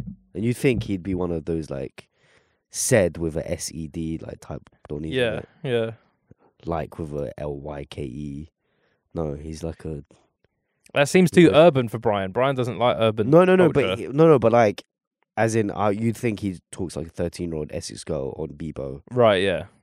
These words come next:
Speaker 2: But he
Speaker 1: Um,
Speaker 2: does talk like that, like,
Speaker 1: in real
Speaker 2: just with
Speaker 1: life.
Speaker 2: his voice.
Speaker 1: Yes, he does. That is true.
Speaker 2: So,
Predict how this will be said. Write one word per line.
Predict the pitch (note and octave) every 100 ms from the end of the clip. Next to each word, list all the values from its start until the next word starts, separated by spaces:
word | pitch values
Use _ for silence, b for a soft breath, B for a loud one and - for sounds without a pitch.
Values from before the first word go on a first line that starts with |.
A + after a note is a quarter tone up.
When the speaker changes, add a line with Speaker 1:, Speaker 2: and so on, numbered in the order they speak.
| _ _ _
Speaker 2:
But | A#2
he | B2
Speaker 1:
Um, | C#3+
Speaker 2:
does | D#3+ D3
talk | E3+ D3 C#3
like | A2
that, | A2+ A2 - _ _ _ _ _ _ _
like, | A2+ F#2
Speaker 1:
in | F2
real | F2+
Speaker 2:
just | E2
with | E2+
Speaker 1:
life. |
Speaker 2:
his | G2+
voice. | G2 A2+ D#2 - - _ _ _ _ _
Speaker 1:
Yes, | - E2 -
he | D2+
does. | C#2+ C2 D2 - -
That | B1
is | G#1+
true. | - A1+
Speaker 2:
So, | D2+ A2 G2+ G2+